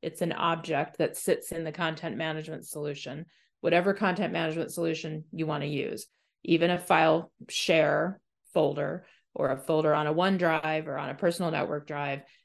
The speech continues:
You've dragged it over there, and it sits as a standalone object called a dot M S G.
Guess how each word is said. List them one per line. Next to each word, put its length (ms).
You've 160
dragged 300
it 60
over 200
there, 260
and 160
it 140
sits 260
as 180
a 80
standalone 720
object 500
called 240
a 60
dot 300
M 140
S 200
G. 320